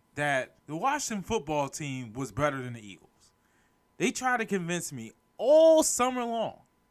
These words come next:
that they were better than the Eagles. They even laughed at the thought of the Eagles being anywhere near the top two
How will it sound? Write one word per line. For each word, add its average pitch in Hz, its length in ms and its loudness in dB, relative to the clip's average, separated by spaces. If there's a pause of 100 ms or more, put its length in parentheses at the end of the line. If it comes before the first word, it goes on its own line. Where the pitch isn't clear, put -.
(340)
that 151 120 -2
they 165 160 -2
were 160 100 -2
better 147 300 0
than 139 160 -8
the 123 120 -12
Eagles. 131 340 -12
They 320 140 4
even 269 520 -4
laughed 240 640 -6 (100)
at 208 200 -2
the 196 120 -6 (160)
thought - 540 2 (840)
of 180 180 -4
the 180 160 -12
Eagles 147 720 -12 (760)
being 226 400 -6
anywhere 294 500 -10
near 277 380 -6 (500)
the 156 140 -6
top 165 320 -4
two 123 320 -10